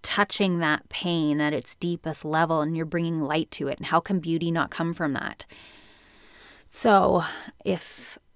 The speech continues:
I, if there's anything that this message, I hope, conveys to you, is I implore you to do the work,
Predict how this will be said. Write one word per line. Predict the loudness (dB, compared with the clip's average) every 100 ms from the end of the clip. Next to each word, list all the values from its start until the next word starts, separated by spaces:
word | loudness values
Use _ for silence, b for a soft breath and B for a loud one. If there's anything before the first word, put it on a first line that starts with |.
| 0
I, | 4 4 6 4
if | 2 2
there's | 2 4
anything | 4 4 2 2 0
that | -2 -2
this | -2 -2
message, | -2 -2 -2 -4 -4 -8 -6
I | -4
hope, | -2 2 0 0 _ _ _ _ _ _ _
conveys | -4 0 2 2 0 -2
to | -6 -4
you, | -2 -2
is | -2 -2
I | 0 0
implore | 0 0 -2 -4 -4 0 2 2
you | 0 -2 -4 -4 -6
to | -10
do | -8 -8
the | -8 -6
work, | -4 -6 -8 -20 -20